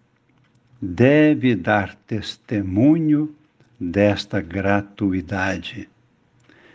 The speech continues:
Por isso, Paulo vivia do trabalho de suas mãos, fabricando tendas.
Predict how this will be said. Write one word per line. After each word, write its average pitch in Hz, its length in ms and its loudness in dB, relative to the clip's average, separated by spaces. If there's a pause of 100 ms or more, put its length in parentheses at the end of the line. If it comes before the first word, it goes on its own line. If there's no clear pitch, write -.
(140)
Por 143 200 6
isso, 180 520 2 (140)
Paulo 110 560 2
vivia 98 840 0 (720)
do 120 220 2
trabalho 120 1000 2
de 92 120 -2
suas 95 460 -4
mãos, 90 640 -10 (1040)
fabricando 113 640 2
tendas. 123 760 0